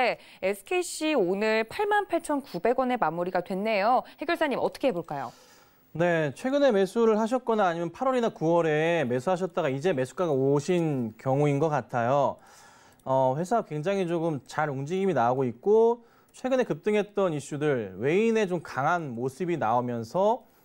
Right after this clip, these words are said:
Speaker 2: 주가가 좀 잘 살아 움직였거든요. 근데 외인이 이틀 동안 또 매도가 나왔어요. 근데 이제 기관이 잡아주면서 버티긴 했는데 오늘은 사실 또 외인들이 많은 매도가 나오면서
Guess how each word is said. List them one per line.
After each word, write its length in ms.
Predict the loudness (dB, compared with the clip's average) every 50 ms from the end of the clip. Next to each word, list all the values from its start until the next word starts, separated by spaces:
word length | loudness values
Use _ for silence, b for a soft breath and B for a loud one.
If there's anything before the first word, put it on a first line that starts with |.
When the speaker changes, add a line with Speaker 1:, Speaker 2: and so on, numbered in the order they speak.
| b b b _
Speaker 2:
주가가 480 | -20 -20 -12 -4 -2 -2 0 0 0 -2
좀 200 | -2 -4 -8 -8
잘 220 | -8 -6 -6 -6 -6
살아 280 | -6 -4 -2 0 0
움직였거든요. 960 | 0 0 -4 -6 -6 -4 -4 -4 -4 -4 -8 -8 -8 -8 -6 -4 -4 -4 -4 -6 -14
근데 260 | -16 -10 -4 -2 0
외인이 400 | 2 2 2 2 2 2 0 -2
이틀 240 | -2 -2 -4 -2 0
동안 220 | 0 0 0 -2
또 60 | -2
매도가 340 | -4 -4 -4 -2 0 0 0
나왔어요. 640 | 0 -2 -6 -8 -10 -12 -14 -12 -8 -8 -8 -8 -10 b b b b b b b b b
근데 160 | -4 -2 -2 0
이제 100 | -2 -2
기관이 400 | -4 -2 -2 0 0 0 0 -2
잡아주면서 600 | -4 -6 -4 -2 -2 -2 -2 -4 -6 -8 -6 -6
버티긴 340 | -6 -6 -6 -4 -4 -2 0
했는데 580 | 0 0 0 0 0 0 0 0 0 -2 -4 B B B B B B B B
오늘은 760 | B 0 2 2 4 4 2 4 4 4 4 4 4 2 0 0
사실 360 | -2 -4 -4 -4 -4 -6 -4
또 100 | -4 -2
외인들이 440 | 0 0 2 2 2 0 0 0 2
많은 300 | 2 0 0 0 0 0
매도가 260 | 0 0 0 0 0
나오면서 800 | 0 0 0 0 -2 -4 -6 -4 0 0 0 0 0 -2 -6